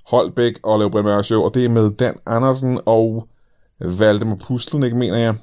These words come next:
Og det er altså den tredivte september, sidste chance for at se et af vores turshows. Og det er altså en røvfuld jobs på vores lille miniturné med statsstøtte. Det betyder som sagt,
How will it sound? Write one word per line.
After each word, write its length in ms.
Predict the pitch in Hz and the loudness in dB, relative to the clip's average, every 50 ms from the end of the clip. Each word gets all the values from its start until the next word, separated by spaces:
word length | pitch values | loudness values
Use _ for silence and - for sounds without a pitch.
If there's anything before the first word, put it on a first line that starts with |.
| - | -10
Og 120 | - 104 - | -10 0 2
det 60 | 180 | 2
er 40 | 170 | 4
altså 120 | 120 135 120 | 2 0 -4
den 100 | 120 117 | -6 -4
tredivte 360 | - - 127 139 - 180 175 | -2 0 0 0 -2 -4 -6
september, 360 | 131 120 - 131 104 131 131 135 - - - - - | -6 0 0 0 0 0 -4 -6 -8 -16 -20 -18 -8
sidste 260 | - - 175 175 196 | -6 -6 -4 -4 -2
chance 300 | - 107 95 101 127 113 | -2 -2 -2 -2 -2 -2
for 80 | 120 | -4
at 60 | 92 - | -2 -2
se 120 | - 98 | -2 -2
et 80 | 101 123 | -2 0
af 60 | 117 | 0
vores 140 | 95 92 - | 0 -2 -2
turshows. 600 | - - - - - 127 113 107 104 - - _ _ _ _ _ _ _ _ _ _ _ _ - - - - - _ _ _ _ _ _ _ _ _ _ _ _ _ _ _ _ _ _ _ - - - _ | -4 -6 -6 -2 0 0 0 0 -2 -6 -12 _ _ _ _ _ _ _ _ _ _ _ _ -20 -20 -20 -20 -20 _ _ _ _ _ _ _ _ _ _ _ _ _ _ _ _ _ _ _ -20 -20 -10 _
Og 120 | - - - | -2 2 2
det 140 | 175 - | 4 4
er 120 | 147 165 147 | 4 2 2
altså 260 | 110 131 123 135 139 | 2 2 2 0 0
en 220 | - 135 135 120 | 2 2 0 2
røvfuld 540 | 107 135 180 - - - - 175 170 127 - - | 4 2 2 2 -2 -6 -8 -8 -8 -8 -2 2
jobs 260 | 131 135 156 - - - _ | 2 2 2 0 -6 -12 _
på 80 | - | -4
vores 240 | 156 143 131 120 113 | 0 2 2 2 2
lille 180 | 127 131 147 156 | 2 0 2 4
miniturné 680 | 147 139 139 139 156 180 175 - - 139 131 131 123 | 4 6 6 6 4 2 0 0 2 2 4 4 4
med 140 | 120 120 120 | 4 2 2
statsstøtte. 680 | 113 - - 147 120 - - - - 151 147 135 139 135 - _ _ _ _ _ _ _ _ _ _ | 2 2 0 0 0 -2 -4 -4 -2 -2 0 0 -2 -4 -6 _ _ _ _ _ _ _ _ _ _
Det 80 | - 147 | -8 -6
betyder 320 | 143 - 170 156 143 143 | 0 2 4 4 4 2
som 140 | 139 139 127 | 2 0 2
sagt, 240 | 135 131 131 - | 2 0 0 -2